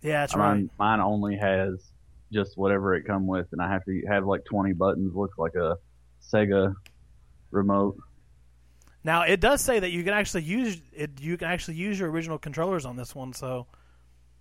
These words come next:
Speaker 2: It might be my next, next upgrade for it then.
Speaker 1: Well,
Speaker 2: Is it
Speaker 1: it's
Speaker 2: gonna play Nintendo sixty-four?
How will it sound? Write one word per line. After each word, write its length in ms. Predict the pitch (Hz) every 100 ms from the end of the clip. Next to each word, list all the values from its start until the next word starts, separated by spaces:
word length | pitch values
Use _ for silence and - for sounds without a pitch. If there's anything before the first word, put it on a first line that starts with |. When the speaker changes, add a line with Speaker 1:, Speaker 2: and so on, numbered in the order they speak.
| _ _ _ _ _ _ -
Speaker 2:
It 60 | 120
might 180 | 117 113
be 80 |
my 160 | 110 107
next, 300 | 110 110 - -
next 520 | 98 110 110 107 - -
upgrade 440 | 107 - 87 78 -
for 180 | 85 71
it 80 |
then. 60 | 147
Speaker 1:
Well, 260 | 160 151 - - -
Speaker 2:
Is 100 | 139
it 40 |
Speaker 1:
it's 80 | 147
Speaker 2:
gonna 120 | 139
play 140 | 127 123
Nintendo 360 | 117 131 127
sixty-four? 600 | 117 117 113 107 113 180